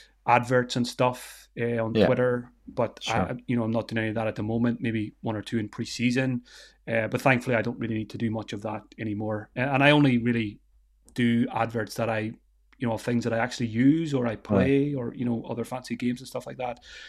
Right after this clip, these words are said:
Speaker 1: And
Speaker 2: Yeah.
Speaker 1: then a little bit of T V, which brings in, you know, a little bit, not, not too much, but it's
Speaker 2: Okay.
Speaker 1: T V is, is, is more about exposure. It's, it's,
Speaker 2: Yeah.
Speaker 1: and it's just a, you know, it's a nice thing to do. It's, it's, it's
Speaker 2: Cool.
Speaker 1: pretty cool to be on T V and
Speaker 2: All right.
Speaker 1: talk about F P L. So yeah, it's, um,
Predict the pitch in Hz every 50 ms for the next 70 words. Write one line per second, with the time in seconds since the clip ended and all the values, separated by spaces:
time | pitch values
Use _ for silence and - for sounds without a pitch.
0 | - _ _ _ - - 151 165 160 151 143 139 135 139 139 143 131 135 127 117
1 | 110 - - - 135 120 117 113 113 117 117 120 117 - - - 120 113 113 104
2 | 110 107 107 101 104 127 - - 117 113 110 104 107 107 104 113 113 - 123 120
3 | 117 - - 117 - - - 104 104 104 - - - 120 117 110 - - - -
4 | - - - - - - - - - - 190 156 135 131 131 123 123 - - -
5 | 127 117 110 - - - - 123 107 101 120 123 120 113 104 113 110 107 98 98
6 | 101 - - - 110 107 101 117 110 104 104 104 - - - - - - - -
7 | 139 135 120 - 131 123 120 - 143 - - 123 117 120 - 156 156 165 147 131
8 | 113 - 123 120 120 117 - 113 104 - 113 98 110 107 107 - - - - -
9 | - 110 - - - - - - - 107 110 104 - 113 107 - 123 113 117 104
10 | 101 101 - 107 101 104 101 104 104 104 101 120 123 123 101 104 117 - - 117
11 | 110 110 107 - - - 107 107 113 - - 117 104 - _ - - - - -
12 | - 190 165 143 - - - 165 151 143 135 127 120 120 -